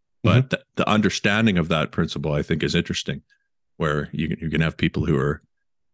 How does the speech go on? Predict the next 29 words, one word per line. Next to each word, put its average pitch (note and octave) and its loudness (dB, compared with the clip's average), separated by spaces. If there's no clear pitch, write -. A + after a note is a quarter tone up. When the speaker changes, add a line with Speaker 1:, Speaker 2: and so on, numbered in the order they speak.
Speaker 1:
and G2 4
then G#2+ 4
it F#2+ 4
also, F#2+ 4
I E2+ 0
don't F2+ 4
know E2+ 6
if E2 0
you've F2+ 4
ever E2+ 2
met F2 2
somebody D#2 2
who D#2+ 4
is D#2 0
not F2 2
being G2 4
responsible E2 0
with D2 0
ayahuasca E2 0
or D2 -2
one D#2 4
of D2+ 2
these, D2 -2
like, - -6
very E2+ 2
potent, - -2
uh, D2+ -4
plant E2+ -2
medicines. D#2 -2